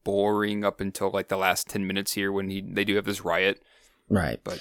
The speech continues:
Speaker 2: And, uh, M. Night Shyamalan, it doesn't solve every problem in a screenplay, I guess,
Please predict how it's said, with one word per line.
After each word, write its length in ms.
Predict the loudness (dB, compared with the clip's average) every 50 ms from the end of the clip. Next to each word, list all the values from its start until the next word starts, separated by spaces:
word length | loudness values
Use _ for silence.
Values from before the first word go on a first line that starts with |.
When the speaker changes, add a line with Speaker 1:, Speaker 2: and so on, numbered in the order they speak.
| -10 -14 -16 -18 -20 -14 -4
Speaker 2:
And, 540 | 4 8 10 10 10 10 10 8 4 2 -2 -12 -14 -18 -12 -10 -10 0 6 10
uh, 280 | 12 12 12 12 12 12
M. 160 | 12 12 12
Night 180 | 12 12 12
Shyamalan, 480 | 12 12 12 12 12 10 10 10 10 8
it 180 | 8 6 2 -6 -16 _ _ _ _ _ _ _ _ _ -8 -8 2
doesn't 680 | 10 12 12 12 12 12 12 12 12 12 10 6 2 -2
solve 400 | 6 8 10 12 12 12 12 12 10
every 200 | 10 10 10 8
problem 440 | 8 10 10 10 12 12 10 8
in 80 | 8 6
a 60 | 6
screenplay, 840 | 4 2 0 2 4 6 8 8 6 6 6 6 6 6 6 6 6
I 120 | 6 4 4
guess, 320 | 6 6 4 4 2 -4